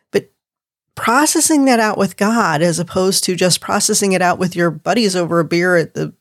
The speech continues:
local pub or your girlfriends at, you know, your quote unquote Bible study where all you're doing is complaining about your spouses, it's better to take things to God and ask for his help.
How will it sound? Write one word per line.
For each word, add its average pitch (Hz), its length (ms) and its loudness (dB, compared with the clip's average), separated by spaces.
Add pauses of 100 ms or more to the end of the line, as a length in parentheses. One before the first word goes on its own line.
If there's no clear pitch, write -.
(300)
local 175 280 -2
pub 185 480 0
or 156 360 2 (300)
your 185 180 2
girlfriends 175 800 0
at, 160 360 0
you 180 140 -4
know, 147 240 -2 (360)
your 170 180 -2
quote 196 300 2
unquote 165 520 0
Bible 196 320 2
study 165 360 0
where 165 140 0
all 170 120 2
you're 165 140 0
doing 170 200 2
is 156 140 -4
complaining 170 460 -2
about 156 260 -2
your 160 120 -2
spouses, 220 720 0 (420)
it's - 80 -8
better 311 220 0
to 285 120 2
take 226 240 0
things 202 260 0
to 202 80 0
God 156 500 -2 (640)
and 233 120 2
ask 240 220 2
for 214 100 0
his 180 200 0
help. 180 440 -2